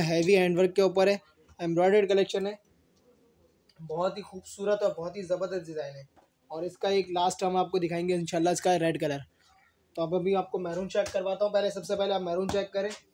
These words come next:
Maroon की designing बहुत ही out class और बहुत ही ज़बरदस्त designing है। ये देखिएगा, ये इसका trouser का fabric है, Maroon color की, ये इसकी trouser है,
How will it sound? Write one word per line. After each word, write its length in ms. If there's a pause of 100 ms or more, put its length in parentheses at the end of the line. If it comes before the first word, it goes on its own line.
(420)
Maroon 240
की 120
designing 380
बहुत 260
ही 60
out 200
class 240
और 120
बहुत 240
ही 60
ज़बरदस्त 440
designing 400
है। 80 (960)
ये 160
देखिएगा, 380
ये 160
इसका 220
trouser 340
का 120
fabric 320
है, 100 (1900)
Maroon 300
color 200
की, 120
ये 120
इसकी 180
trouser 380
है, 120